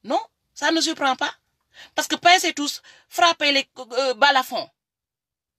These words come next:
Foofu la ñu yem, ca yooyu noonu la ñu yem. Di lëmbal, moo tax lii am si dëkk bi yëpp, dem leen ko xool. Le problème, ça vient de là. Ñun ñoo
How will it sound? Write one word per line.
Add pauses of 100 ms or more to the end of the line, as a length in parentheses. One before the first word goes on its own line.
(220)
Foofu
la
ñu
yem, (160)
ca
yooyu
noonu
la
ñu
yem. (400)
Di
lëmbal,
moo
tax
lii
am
si
dëkk
bi
yëpp,
dem
leen
ko
xool. (600)
Le
problème,
ça
vient (140)
de
là. (1600)
Ñun
ñoo